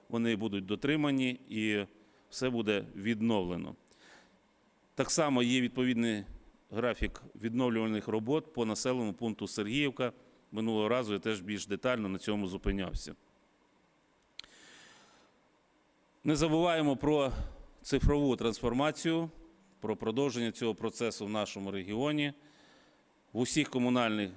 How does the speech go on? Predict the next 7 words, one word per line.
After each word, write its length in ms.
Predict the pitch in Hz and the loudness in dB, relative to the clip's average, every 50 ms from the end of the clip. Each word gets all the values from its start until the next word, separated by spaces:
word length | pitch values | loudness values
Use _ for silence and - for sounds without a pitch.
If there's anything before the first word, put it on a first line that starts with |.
| - - - | -14 -18 -12
закладах 760 | 92 98 110 117 110 - - 95 95 90 95 87 - - - - | -4 0 2 2 2 0 -2 -4 -2 -2 -2 -4 -4 -8 -14 -14
охорони 460 | - 98 - 123 120 123 117 110 104 | -12 -4 -2 0 2 2 2 2 0
здоров'я 580 | 98 95 107 113 117 113 104 101 107 107 120 113 - | 0 0 0 2 4 4 2 2 2 0 -2 -2 -6
нашої 400 | 113 117 110 95 - - 101 98 | -4 -4 -4 -4 -4 -4 -4 -4
області 640 | - - 117 127 127 139 143 - - - 165 170 170 - _ _ - - _ _ _ _ _ _ _ _ _ _ | -2 -2 -2 -2 0 0 0 0 0 0 -2 -4 -4 -8 _ _ -20 -20 _ _ _ _ _ _ _ _ _ _
тепер 340 | 107 104 - 135 135 127 | -8 -4 0 0 0 2
є 400 | 117 101 95 113 120 127 139 139 | 0 0 0 0 2 2 0 -2